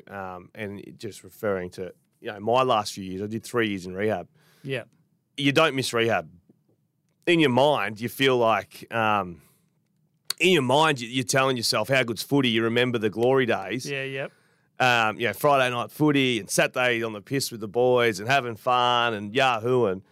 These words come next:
Speaker 1: But realistically, Luke Shuey's probably gonna be in rehab for a portion of it, isn't he?
Speaker 2: Yeah, his body keeps, keeps breaking.
Speaker 1: So,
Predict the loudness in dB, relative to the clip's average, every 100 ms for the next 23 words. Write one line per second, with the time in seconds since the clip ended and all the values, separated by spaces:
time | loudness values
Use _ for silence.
0 | _ _ _ _ _ 0 2 4 4 4
1 | 0 -4 -2 2 2 0 -2 -2 0 0
2 | 2 0 -2 -4 0 0 0 -2 -8 -4
3 | -6 -4 -8 -6 -6 -6 -8 -2 0 0
4 | -2 -8 -4 -4 -4 -8 -16 -18 _ -12
5 | -12 -10 -10 -2 2 4 4 2